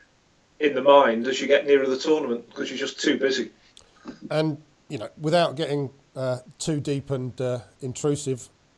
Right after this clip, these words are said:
Speaker 2: are you and your team coping with that pressure well?
Speaker 1: Yeah, I think we're okay. We're, we're up to speed. We set ourselves the goals for each week, and we're up to speed every week. We've managed to do what we wanted to do. Um, so at the moment, we're,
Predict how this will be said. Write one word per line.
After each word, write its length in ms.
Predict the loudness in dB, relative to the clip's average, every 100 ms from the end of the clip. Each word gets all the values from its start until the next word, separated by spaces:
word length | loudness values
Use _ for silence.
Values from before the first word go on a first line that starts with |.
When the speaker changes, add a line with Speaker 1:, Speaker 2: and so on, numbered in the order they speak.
| _ _ -8
Speaker 2:
are 60 | -2
you 180 | 0
and 80 | 0
your 100 | -2
team 240 | -4 -4 -4
coping 380 | -2 -2 -4
with 100 | -4 -6
that 160 | -6
pressure 280 | -6 -6 -4
well? 320 | -4 -4 -4 _ _ _ _ _ _ _ _ _ _ 0
Speaker 1:
Yeah, 160 | 2
I 20 |
think 200 | 4 4
we're 120 | 8 8
okay. 340 | 6 2 4
We're, 240 | 4 2 4
we're 180 | 4
up 140 | 4 2
to 100 | -6
speed. 440 | -4 0 0 0 -4 -16 -20 -14
We 100 | -6
set 300 | 0 2 4
ourselves 600 | 4 4 6 6 6 0
the 100 | -2
goals 380 | 4 6 6 2
for 140 | -2 -2
each 220 | -2 -6
week, 440 | -2 -2 -4 -14 _ -20 -20 _ _
and 320 | -6 -6 -2
we're 160 | 2 2
up 140 | 2
to 100 | -2
speed 280 | -6 -4 4
every 280 | 6 6 4
week. 200 | 0 0
We've 120 | -2
managed 300 | 0 -2 -2
to 60 | -4
do 160 | 0
what 160 | 0 0
we 100 | 2
wanted 340 | 2 2 -4
to 80 | -4
do. 220 | 0 0 -2 _ _ _ -20 -20 _ -14
Um, 380 | -4 0 0 0
so 220 | 2 2
at 80 | 2
the 60 | 4
moment, 500 | 6 6 2 -6 -4
we're, 240 | -2 -2